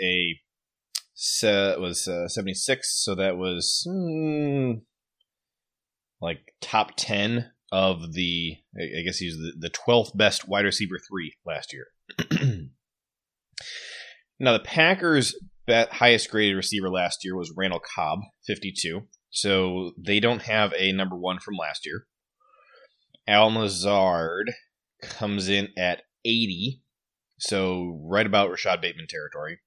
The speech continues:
And between those two guys, they, they have Sammy Watkins. Now, obviously, you have the additions of the rookies, and that is hard to, um,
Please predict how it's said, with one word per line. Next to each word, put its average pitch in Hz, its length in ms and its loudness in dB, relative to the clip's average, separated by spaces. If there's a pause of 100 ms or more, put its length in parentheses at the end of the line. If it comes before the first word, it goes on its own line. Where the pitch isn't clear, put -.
(920)
And 107 100 -2
between 131 240 4
those 120 120 6
two 110 160 0
guys, 95 260 4
they, 95 240 -8
they 95 180 2
have 92 280 2
Sammy 87 300 -2
Watkins. - 680 -2 (1120)
Now, 127 120 2
obviously, 160 400 6
you 127 100 6
have 117 100 2
the 120 80 6
additions 117 640 0
of 104 380 2 (160)
the 104 220 2 (120)
rookies, 101 380 0
and 92 180 -4
that 160 240 4
is 117 140 -4 (160)
hard 123 340 4 (240)
to, 107 480 -2 (840)
um, 85 720 0